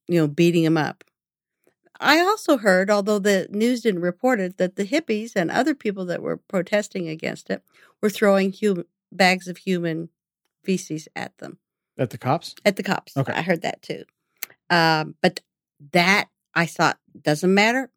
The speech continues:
Speaker 1: They shouldn't have hurt those people. Those
Speaker 2: Sure.
Speaker 1: people were not carrying, uh, weapons, and they shouldn't, they shouldn't have done that.
Speaker 2: You're talking about civil rights movement?
Speaker 1: I was, no, that was the anti-war people.
Speaker 2: Oh,
Speaker 1: They were
Speaker 2: anti-war.
Speaker 1: mostly
Speaker 2: Oh, okay,
Speaker 1: anti-war
Speaker 2: okay.
Speaker 1: people. But the civil ri-, ri-, the civil rights part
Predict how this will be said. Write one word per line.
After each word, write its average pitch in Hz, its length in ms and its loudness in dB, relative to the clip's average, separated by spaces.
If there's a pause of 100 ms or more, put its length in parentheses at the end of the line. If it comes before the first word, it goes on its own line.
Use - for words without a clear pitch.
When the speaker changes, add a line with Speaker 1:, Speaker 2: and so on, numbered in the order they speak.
Speaker 1:
They 123 100 -6
shouldn't 170 460 0
have 170 140 -4
hurt 170 300 -4
those 151 220 -8
people. - 380 -18
Those - 200 -10
Speaker 2:
Sure. - 100 -20
Speaker 1:
people 180 340 0
were 151 140 -6
not 147 260 0
carrying, 156 560 -4 (140)
uh, - 260 -12 (100)
weapons, 156 480 -4
and 151 140 -6
they 151 80 -6
shouldn't, 151 420 -8
they - 100 -14
shouldn't 143 340 -10
have - 200 -18
done 64 220 -8
that. - 220 -16 (180)
Speaker 2:
You're 151 80 8
talking 147 180 6
about 135 200 0
civil 131 220 2
rights - 460 -2 (120)
movement? 113 340 -4
Speaker 1:
I 202 60 6
was, 196 200 -2
no, 220 200 4
that 226 260 2
was 339 140 -8
the 214 260 2
anti-war 196 580 2
people. 196 360 -2
Speaker 2:
Oh, - 20 10
Speaker 1:
They 151 60 8
were - 40 6
Speaker 2:
anti-war. 160 220 4
Speaker 1:
mostly 113 200 4
Speaker 2:
Oh, - 20 6
okay, 139 100 6
Speaker 1:
anti-war 214 440 2
Speaker 2:
okay. 285 140 -4
Speaker 1:
people. 139 260 -6 (300)
But 208 140 -2
the 208 80 -4
civil 277 420 4
ri-, 214 340 2 (280)
ri-, 277 220 0 (1200)
the 190 140 2
civil 220 400 0
rights 175 360 -2
part - 360 -10